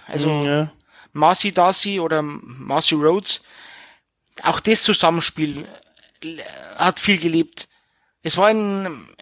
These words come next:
Speaker 1: ein, ja, ein stimmiger Cast in dem Sinn. Nicht so wie ein, ein stimmiger Podcast wie hier, sondern ein stimmiger Cast, das ist die Zusammenstellung.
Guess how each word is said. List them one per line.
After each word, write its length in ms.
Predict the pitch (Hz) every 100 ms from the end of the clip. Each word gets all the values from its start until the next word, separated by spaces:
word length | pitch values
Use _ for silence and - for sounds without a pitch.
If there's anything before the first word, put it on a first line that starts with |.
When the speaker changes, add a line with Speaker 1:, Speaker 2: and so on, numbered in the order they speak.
| - _ _ _ -
Speaker 1:
ein, 240 | 131 165
ja, 320 | 156 170 196 156 - _ _ _ _ _ _ _ _ _ _ _ _ _ -
ein 140 | 170
stimmiger 460 | - - 262 233 208
Cast 420 | - 175 220 -
in 100 | 160
dem 160 | 160 156
Sinn. 320 | 151 139 131 _ _ - - - _ _ _ _ _ _ _ -
Nicht 240 | 185 196 -
so 120 | 190
wie 240 | 190 190 165
ein, 140 | 160 220
ein 100 | 175
stimmiger 340 | - 220 180
Podcast 540 | 151 208 - - 220 -
wie 80 | 160
hier, 360 | 180 240 262 _ - - -
sondern 280 | - - 180
ein 40 | 175
stimmiger 400 | - 220 196 165
Cast, 480 | 165 170 220 -
das 140 | 202 175
ist 160 | 170
die 60 | 190
Zusammenstellung. 800 | 185 - 190 214 214 220 240